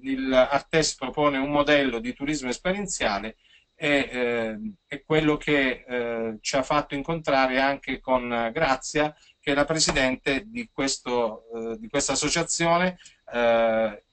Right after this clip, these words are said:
Italia Turismo Arte, che è una rete di imprese, eh, specializzate nel restauro e che hanno ormai da anni sviluppato, eh, esperienze che, come vedrete,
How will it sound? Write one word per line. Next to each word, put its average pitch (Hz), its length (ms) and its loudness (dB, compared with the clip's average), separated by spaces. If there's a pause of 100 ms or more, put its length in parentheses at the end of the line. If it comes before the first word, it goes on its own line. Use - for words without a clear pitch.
Italia 131 720 2 (260)
Turismo 147 420 0
Arte, 139 520 0 (200)
che 165 120 0
è - 20 6
una 156 200 4
rete 165 320 2
di 147 100 -4
imprese, 147 840 -2
eh, 123 500 0
specializzate 156 920 0
nel 135 140 -2
restauro 127 720 0 (240)
e 143 100 -4
che 170 180 0
hanno 165 440 4
ormai 151 360 2
da 175 240 4
anni 127 280 -2
sviluppato, 139 920 -2
eh, 120 480 -2
esperienze 156 760 0
che, 143 120 -6
come 170 240 -2
vedrete, 143 560 -2